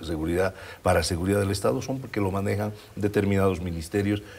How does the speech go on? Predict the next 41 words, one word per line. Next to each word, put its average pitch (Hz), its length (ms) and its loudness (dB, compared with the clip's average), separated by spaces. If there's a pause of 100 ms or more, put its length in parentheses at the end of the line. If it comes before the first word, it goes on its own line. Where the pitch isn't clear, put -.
(160)
para 139 220 6
determinadas 92 580 -4
cosas 85 340 -6
en 76 140 -8
función 85 440 -4 (340)
de, 90 160 4
del 78 180 -2
Estado. 120 200 2
Y 147 40 6
eso 147 200 0
ocurre 90 460 0
en 95 140 2
este 104 220 0
gobierno, 101 420 2
en 90 80 -2
todos 104 180 2
los 95 120 0
go-, 104 120 0 (160)
en 110 160 2
todos 107 320 2
los 80 140 -8
países 87 380 -2
hay 220 100 2
cosas, 120 340 0
hay 123 120 2
dineros 135 420 0
que 104 100 -4
se 101 80 0
manejan. 117 340 0 (320)
Carlos 151 360 6
Mesa 123 320 0
hizo 104 300 -2
más 92 180 -2
bien 98 180 0
un, 92 220 -4 (400)
antes, 107 380 2
antes 107 320 2
de 92 80 0
que 101 100 0
él 104 80 4
venga, 101 280 2